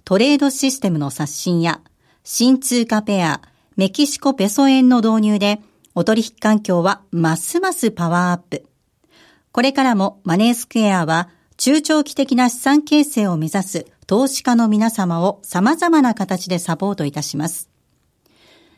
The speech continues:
まだマネースクエアの口座をお持ちでないという方、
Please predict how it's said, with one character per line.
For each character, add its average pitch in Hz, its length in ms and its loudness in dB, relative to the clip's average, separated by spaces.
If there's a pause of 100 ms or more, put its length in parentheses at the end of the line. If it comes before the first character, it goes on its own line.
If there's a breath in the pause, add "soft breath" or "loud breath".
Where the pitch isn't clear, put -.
(100 soft breath)
ま 247 120 2
だ 220 220 0 (260 loud breath)
マ 202 140 2
ネ 302 160 6
ー 320 40 4
ス 311 100 -10
ク - 100 -2
エ 311 120 6
ア 285 80 6
の 226 120 2
口 220 220 0
座 202 180 2
を - 60 -4
お 180 100 -4
持 269 160 4
ち - 120 -8
で 277 120 2
な 262 140 4
い 302 60 4
と 220 120 -2
い 165 100 -4
う 151 80 -4
方、 156 300 -6